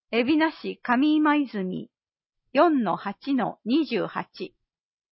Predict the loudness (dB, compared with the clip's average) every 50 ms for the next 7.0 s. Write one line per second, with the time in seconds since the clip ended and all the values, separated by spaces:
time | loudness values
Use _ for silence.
0 | _ _ _ _ _ _ _ _ _ _ _ _ _ _ _ _ _ _ _ _
1 | _ _ _ _ _ _ -4 0 2 2 2 2 0 -2 0 0 0 0 -2 -6
2 | -6 -6 -6 -8 -12 -16 _ _ _ _ _ _ _ _ _ _ _ _ _ _
3 | _ _ -2 2 4 4 4 2 -2 -6 -8 -6 -4 -4 -6 -4 -4 -2 -2 -2
4 | -2 -4 -8 -12 -16 _ _ _ _ _ _ _ _ -2 0 0 0 0 -2 -4
5 | -4 -6 -8 -6 -6 -6 -4 -4 -4 -6 -10 -8 -4 -2 -2 0 0 -2 -4 -4
6 | -6 -6 -6 -6 -6 -6 -6 -6 -6 -8 -10 -12 -14 -14 -10 -6 -6 -6 -6